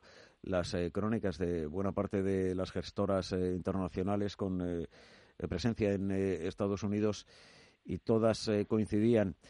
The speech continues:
en estas, eh, últimas horas en que este, mm, asunto está, eh, superado y no va a enturbiar la evolución de los, eh, mercados, en particular de la bolsa estadounidense.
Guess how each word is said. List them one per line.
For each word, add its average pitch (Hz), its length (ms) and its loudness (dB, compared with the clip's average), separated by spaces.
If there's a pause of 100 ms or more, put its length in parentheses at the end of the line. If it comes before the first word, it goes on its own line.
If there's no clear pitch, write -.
(200)
en 98 160 0
estas, 101 380 0
eh, 101 260 2
últimas 104 420 0
horas 110 300 2
en 101 160 0
que 110 340 0
este, 104 360 0
mm, 98 280 -2
asunto 101 560 0
está, 101 460 0
eh, 87 60 -2
superado 107 560 2 (480)
y 92 80 -2
no 101 100 4
va 107 80 6
a - 20 6
enturbiar 104 680 4
la 95 180 2
evolución 95 480 2
de 104 100 4
los, 101 240 2
eh, 95 80 2
mercados, 95 360 2
en 98 80 0
particular 98 420 0
de 104 80 4
la 95 60 4
bolsa 95 240 -2
estadounidense. 92 640 -2